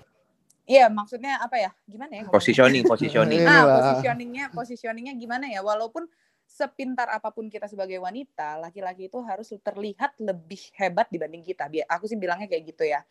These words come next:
Speaker 1: Eh, jadi, eh, terkadang ya, aku sih gini sih, istilahnya gini, kadang-kadang kan yang ada di kepala suami kita nih kita udah tahu nih ya, apalagi perempuan, bohong banget, nggak tahu gitu kan. Kita kadang-kadang udah tahu nih, eh, dia mau ngomong apa nih, as a boss ataupun as a suami gitu. Gue udah paham nih apa yang ada di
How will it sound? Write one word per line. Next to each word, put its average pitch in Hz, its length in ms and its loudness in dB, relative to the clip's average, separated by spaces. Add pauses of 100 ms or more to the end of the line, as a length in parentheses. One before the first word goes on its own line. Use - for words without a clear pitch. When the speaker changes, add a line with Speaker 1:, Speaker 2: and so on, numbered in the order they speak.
(360)
Speaker 1:
Eh, 160 320 -4
jadi, 208 400 -2
eh, 175 520 -2 (160)
terkadang 233 680 0
ya, 170 360 -4 (120)
aku 190 200 -6
sih 277 200 -6
gini 208 400 -8
sih, 196 160 -6
istilahnya 240 320 0
gini, 208 240 -8
kadang-kadang 190 480 -4
kan 320 160 -10
yang 247 160 -6
ada 208 160 -6
di 196 80 -10
kepala 196 320 -4
suami 196 320 -10
kita 202 200 -6
nih 285 120 -20
kita 311 120 -6
udah 233 120 -6
tahu 160 280 -2 (120)
nih 147 80 -20
ya, 143 160 -20
apalagi 165 280 -8
perempuan, 175 440 -10
bohong 160 240 -12
banget, 180 320 -8
nggak 147 240 -16
tahu 156 240 -4
gitu 151 200 -18
kan. 175 200 -6
Kita 214 240 -8
kadang-kadang 214 440 -8
udah 180 200 -6
tahu 190 240 -4
nih, 175 160 -18 (400)
eh, 147 480 -8
dia 160 160 -2
mau 180 120 -6
ngomong 156 280 -6
apa 165 120 -2
nih, 165 160 -8
as 160 200 -6
a 170 80 -6
boss 165 440 0
ataupun 165 400 -4
as 170 160 -14
a 165 80 -20
suami 185 520 0
gitu. 151 320 -10
Gue 208 240 0
udah 294 80 0
paham 214 400 -2
nih 175 160 -6
apa 165 120 -8
yang 165 120 -10
ada 160 80 -10
di 156 100 -18